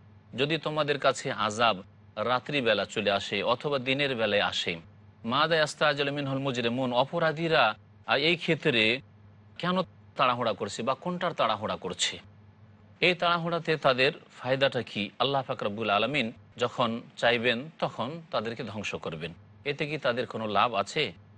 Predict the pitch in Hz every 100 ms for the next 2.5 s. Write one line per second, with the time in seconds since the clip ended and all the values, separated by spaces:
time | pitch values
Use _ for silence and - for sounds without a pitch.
0 | - - 135 - 180 175 165 143 143 139
1 | 139 131 131 123 131 117 123 151 156 180
2 | 170 160 160 175